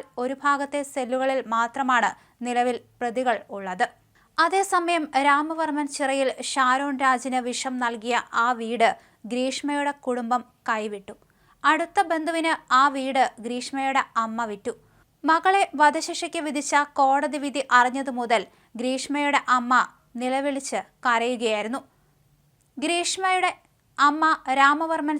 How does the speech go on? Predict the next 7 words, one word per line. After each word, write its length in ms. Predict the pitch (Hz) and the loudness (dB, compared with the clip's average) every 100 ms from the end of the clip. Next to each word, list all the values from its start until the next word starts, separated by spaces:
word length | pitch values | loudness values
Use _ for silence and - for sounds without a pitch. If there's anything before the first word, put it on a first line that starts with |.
| 294 | -2
ചിറയിൽ 300 | 294 277 285 285 | -2 0 -2 -2
തന്നെയുള്ള 400 | 262 262 285 262 226 - _ - | -2 0 2 4 4 4 _ -4
തന്റെ 260 | 262 254 285 277 | -2 -2 -4 -4
കുടുംബ 300 | 269 277 285 320 | -6 -2 0 0
വീട്ടിലാണ് 480 | 269 269 247 220 196 - 220 | -2 -2 -2 0 -2 -6 -8
ഉള്ളത്. 260 | 208 208 247 _ - | -4 -2 -2 _ -4
എന്തായാലും 440 | 262 277 285 294 | 0 4 4 2